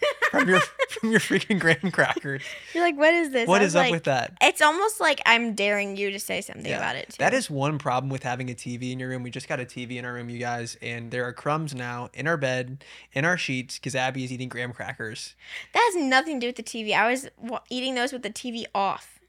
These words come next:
Speaker 2: Okay. Well,
Speaker 1: Reading
Speaker 2: I
Speaker 1: my Kindle.
Speaker 2: But, like, think about what could happen next, right? You eat popcorn in there.
Speaker 1: <laughs>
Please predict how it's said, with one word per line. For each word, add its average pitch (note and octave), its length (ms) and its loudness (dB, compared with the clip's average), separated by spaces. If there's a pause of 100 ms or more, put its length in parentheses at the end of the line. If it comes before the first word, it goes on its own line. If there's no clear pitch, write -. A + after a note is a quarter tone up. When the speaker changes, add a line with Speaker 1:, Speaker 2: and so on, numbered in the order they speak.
(180)
Speaker 2:
Okay. B2 360 -6 (400)
Well, D3 340 4
Speaker 1:
Reading C4 300 4
Speaker 2:
I - 20 0
Speaker 1:
my A3 140 2
Kindle. G#3+ 400 -6 (220)
Speaker 2:
But, D#3+ 160 2
like, D#3 180 4
think F#3 120 0
about D#3 380 2
what D3 160 -4
could D3 140 -4
happen C3 300 0
next, - 320 -12
right? B2+ 240 -2
You C3 140 -4
eat C#3 160 -2
popcorn C3 640 -2
in C3 240 -4
there. B2+ 360 2
Speaker 1:
<laughs> C4+ 40 -12